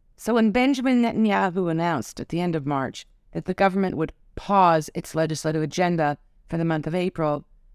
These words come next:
the temptation to relax was palpable. But it was also fleeting.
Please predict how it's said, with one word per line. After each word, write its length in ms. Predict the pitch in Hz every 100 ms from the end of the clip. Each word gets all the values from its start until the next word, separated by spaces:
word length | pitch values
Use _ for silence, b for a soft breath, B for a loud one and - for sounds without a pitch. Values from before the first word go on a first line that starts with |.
| -
the 100 | 170
temptation 680 | - 160 156 190 226 - 220
to 100 | 202
relax 600 | 180 170 165 160 - -
was 140 | 156 -
palpable. 720 | - 135 123 113 101 90 - _ _ - _ _ - -
But 100 | 170
it 40 |
was 120 | 165
also 320 | 190 175 -
fleeting. 500 | 160 - 143 131 107